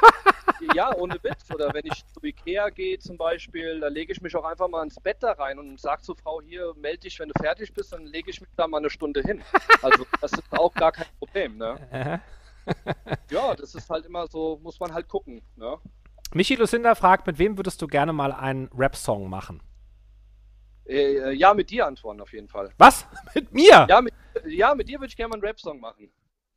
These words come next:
Speaker 1: Jetzt bin ich sprachlos, ja.
Speaker 2: Ja, so dann, na ja.
Speaker 1: <laughs>
Speaker 2: Wär, wär doch mal auf jeden Fall cool.
Speaker 1: Ja.
Speaker 2: <laughs>
Speaker 1: Ich kann, also zumindest tanzen kann ich, ne? Wie gesagt, singen kann ich. Ich kann, also ich kann Texte schreiben kann ich und tanzen kann ich, mehr kann ich
Speaker 2: Ja.
Speaker 1: nicht,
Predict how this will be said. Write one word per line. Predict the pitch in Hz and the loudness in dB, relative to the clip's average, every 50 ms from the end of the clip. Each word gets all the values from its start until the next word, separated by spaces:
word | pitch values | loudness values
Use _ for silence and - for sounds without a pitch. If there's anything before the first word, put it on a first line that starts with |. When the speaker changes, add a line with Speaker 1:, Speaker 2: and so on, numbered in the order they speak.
| _ _ _ _ _ _ _ _ _ _ _ _ _ _ _ _ - | _ _ _ _ _ _ _ _ _ _ _ _ _ _ _ _ -20
Speaker 1:
Jetzt | 113 104 101 - | -20 -18 -16 -12
bin | 143 143 | -12 -10
ich | 139 - | -10 -8
sprachlos, | - - 131 - - - 113 101 95 - - - - - | -2 6 8 8 8 6 2 -8 -10 -10 -12 -16 -16 -12
ja. | - 101 98 - - - - - | -10 -10 -10 -10 -14 -20 -20 -12
Speaker 2:
Ja, | 110 127 139 147 - - - | -6 -4 -4 -6 -6 -6 -2
so | 170 208 262 | 2 2 2
dann, | 262 220 170 143 131 147 | 2 0 -8 -8 -10 -12
na | - 110 | -10 -10
ja. | 143 127 139 156 170 | -10 -8 -6 -8 -8
Speaker 1:
<laughs> | - - 139 - - - - _ - - - - - - 156 - - - - - - | -8 -10 -16 -16 -14 -16 -16 _ -12 -14 -14 -12 -10 -12 -12 -12 -12 -18 -16 -16 -12
Speaker 2:
Wär, | - 160 165 - - | -10 -12 -12 -12 -12
wär | - 175 190 | -10 -10 -10
doch | 202 196 | -8 -8
mal | 196 185 | -8 -8
auf | 175 - - | -8 -8 -8
jeden | 190 156 - | -12 -12 -8
Fall | - 170 170 - | -8 -10 -10 -10
cool. | 240 277 214 147 - - - - - - - - | -10 -10 -10 -12 -12 -18 -20 -20 -20 -16 -4 4
Speaker 1:
Ja. | 120 120 123 120 - - - | 6 8 8 8 4 0 -2
Speaker 2:
<laughs> | 104 101 - - - - - | -4 -4 -4 -6 -20 -12 -4
Speaker 1:
Ich | - 170 | -4 4
kann, | - - 233 269 | 10 10 10 10
also | 262 208 302 196 | 10 6 6 4
zumindest | - - 240 269 302 294 - - | 4 0 0 2 0 2 6 8
tanzen | 208 196 214 254 - 277 240 | 8 8 8 6 0 -4 2
kann | - - 196 214 262 | 4 4 4 4 2
ich, | 302 302 - - | -4 -4 -4 -4
ne? | 202 208 180 | -4 -4 -2
Wie | 190 | -2
gesagt, | 185 185 165 180 165 - | -4 -2 0 0 0 0
singen | 165 175 202 202 | -2 -4 -4 -2
kann | 185 175 160 | -2 -2 -2
ich. | 147 - - | -4 -6 -4
Ich | 170 180 - | -4 0 2
kann, | - 277 | 4 6
also | 240 196 175 | 6 6 4
ich | 170 - | 2 2
kann | - 180 170 165 147 - | 4 4 4 2 2 0
Texte | 196 190 - - 196 | 0 0 0 -6 -8
schreiben | - - 175 165 160 170 156 | -4 0 0 0 0 0 -2
kann | - 160 151 151 | -4 -4 -4 -4
ich | 156 147 - | -8 -10 -10
und | 120 131 123 117 | -12 -12 -10 -6
tanzen | - 131 139 139 - 156 | -6 -6 -6 -8 -12 -10
kann | - 139 135 135 | -8 -8 -8 -8
ich, | 127 139 | -8 -8
mehr | 135 127 | -8 -6
kann | - 127 123 | -6 -8 -10
ich | 117 - | -10 -10
Speaker 2:
Ja. | 131 175 | -12 -12
Speaker 1:
nicht, | - - - | -12 -14 -20